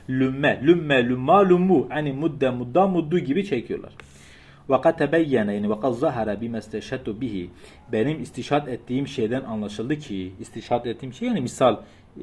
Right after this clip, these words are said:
istişhad ettiğim şey yani ayetten delil getirdim ki o iki ayetti. Vel kaine li ihvanim helümme ileyne, kul helümme şühedekum. Minel ayeteni, o iki ayetten ne zahir oldu, ne beyan olundu?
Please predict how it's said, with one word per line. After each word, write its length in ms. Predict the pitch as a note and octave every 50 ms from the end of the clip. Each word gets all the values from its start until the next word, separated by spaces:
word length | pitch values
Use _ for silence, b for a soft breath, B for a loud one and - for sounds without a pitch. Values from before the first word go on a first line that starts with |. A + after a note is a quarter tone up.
| - - A#2
istişhad 400 | B2+ - - - B2+ - D#3 D3
ettiğim 160 | D3 D3+ E3
şey 140 | - B3+ B3+
yani 160 | A3 E3+ D3
ayetten 440 | B2+ C3 C3 B2+ C3 D3+ D3 C3+ A#2+ F#2+ - A2+
delil 240 | A#2+ A2 B2 C3+ B2+
getirdim 400 | A#2+ A2 G2+ - A#2+ A#2+ B2 A2+
ki 320 | - - B2+ A#2+ A#2+ A2+ A#2 B B B B B -
o 120 | C3 B2
iki 180 | A#2 - - A#2
ayetti. 420 | A2+ A#2 A2+ - - G#2 F#2+ F#2+
Vel 120 | G#2+ G#2+ G#2+ -
kaine 340 | B2 A#2 A2+ B2 A#2+ A2+ G#2+
li 60 | A2
ihvanim 380 | G2+ - - B2+ B2 B2 A2+ A2
helümme 320 | G#2+ A2 A#2 A2+ A2+ G#2+
ileyne, 340 | G#2 G2+ A#2 C#3 E3 F#3+ G3 G3 - -
kul 200 | - B2+ A2+ G#2+
helümme 340 | G#2+ A2+ A2+ B2+ C#3 C#3+ C3
şühedekum. 720 | - - A#2+ G#2 G2+ A2+ A2 G2+ G2+ - C3+ D#3+ F#3+ G#3+ G#3 B B B B B B B B -
Minel 300 | C3 C3 C3 B2+ - B2
ayeteni, 380 | A#2 A2+ A2 - - A#2 A2
o 120 | - A2+ A2
iki 200 | G#2 - - G2
ayetten 680 | E2+ G2 G2+ F#2+ F#2+ - C#3 D3+ F3+ G#3 G#3 G#3 B B B B B B A#2+
ne 200 | C3 E3+ G3+ F3+
zahir 280 | E3 E3+ D3 C#3 C3+
oldu, 240 | B2+ B2 B2 B2 A#2+
ne 180 | D3 F#3 F3+ D#3+
beyan 240 | D3+ C#3+ C3+ C3
olundu? 520 | B2 A#2+ A#2 A#2 A#2 A#2+ D3+ F#3 G3+ G3